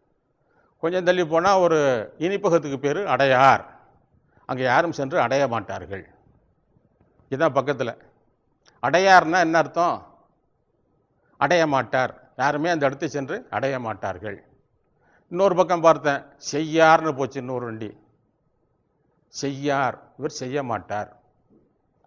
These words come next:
என்ன செய்ய மாட்டார்? எதுவும் செய்ய மாட்டார். அது என்ன இருக்கணும்? அடையாறு, செய்யாறு இல்லையா? ஆறு, ஆ-, ஆற்றோட பெயர் அடையாறு என்ற ஆறு ஓடுகிற காரணத்தால் அந்த ஊருக்கு அடையாறு என்ற பெயர்.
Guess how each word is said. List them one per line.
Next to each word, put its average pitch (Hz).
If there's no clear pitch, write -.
என்ன 185
செய்ய 170
மாட்டார்? 165
எதுவும் 156
செய்ய 113
மாட்டார். 95
அது 127
என்ன 175
இருக்கணும்? 170
அடையாறு, 123
செய்யாறு 135
இல்லையா? 147
ஆறு, 185
ஆ-, 196
ஆற்றோட 202
பெயர் 170
அடையாறு 196
என்ற 180
ஆறு 185
ஓடுகிற 180
காரணத்தால் 160
அந்த 190
ஊருக்கு 208
அடையாறு 202
என்ற 185
பெயர். 175